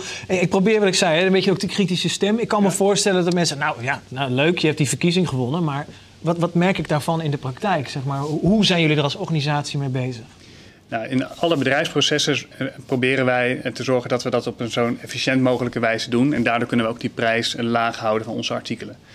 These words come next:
Speaker 2: Het gaat natuurlijk, eh, door de grote aantallen, maar ook de eenvoudige ontwerpen. We blijven bijvoorbeeld weg bij fast fashion, maar focussen ons op basics, waardoor je minder restvoorraden overhoudt.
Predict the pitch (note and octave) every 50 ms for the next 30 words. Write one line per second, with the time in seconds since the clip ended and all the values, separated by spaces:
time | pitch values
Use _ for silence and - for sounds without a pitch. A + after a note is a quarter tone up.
0 | - - - - - - - - A#2+ A2+ G#2+ B2 A#2 A2 - - A#2+ A#2 A2+ A#2
1 | A#2+ A#2+ A#2+ B2+ A#2 A#2 A#2+ - B2+ B2+ - C#3 C3+ C#3 C#3+ C#3+ C3+ C#3+ C3 C3
2 | C3 B2+ B2+ A#2+ A#2 A#2 A#2+ A#2+ - B2+ B2 B2 A#2 C3 C3+ C#3+ C#3 C3+ - C#3+
3 | C3 B2 - - A#2 A2+ A2+ A2+ - B2+ A#2+ A#2+ - - - - - - A#2+ A2
4 | A#2+ A#2 A#2 A#2+ A#2 B2 A#2+ A2+ A#2+ A#2+ A#2+ A#2 A#2 - B2+ B2 A#2+ - - B2
5 | A#2+ A#2+ - B2+ A#2+ - - - C3+ B2 A#2+ - - B2 A#2 A2 - C3+ C3 C3
6 | - - - C3 B2 B2 - A#2+ A2+ A#2 A#2+ B2 A#2+ - - A#2+ A#2+ - - B2+
7 | A#2 A#2+ A#2+ A#2+ A#2+ B2 B2+ C3 C3 B2 C3+ C3+ - - - C3 A#2+ A#2+ A#2 A#2
8 | A2+ C3 - A#2+ A#2 - B2 A#2 A2+ A2 A2 A2+ A#2 -